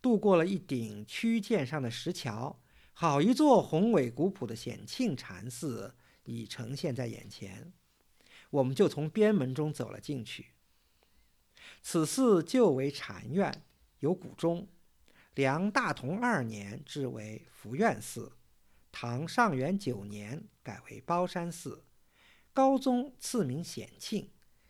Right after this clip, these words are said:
可是大家都称它为包山寺，显庆两字反而讳了。大雄宝殿外有十床两座，东西各一。上人郑重地指点床上所刻的字迹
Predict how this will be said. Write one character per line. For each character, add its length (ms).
可 120
是 120
大 200
家 200
都 220
称 260
它 200
为 160
包 260
山 260
寺， 300
显 400
庆 300
两 240
字 340
反 140
而 180
讳 300
了。 160
大 160
雄 200
宝 180
殿 180
外 160
有 200
十 280
床 300
两 220
座， 340
东 180
西 200
各 180
一。 340
上 240
人 200
郑 240
重 220
地 100
指 220
点 260
床 320
上 200
所 220
刻 180
的 100
字 260
迹 260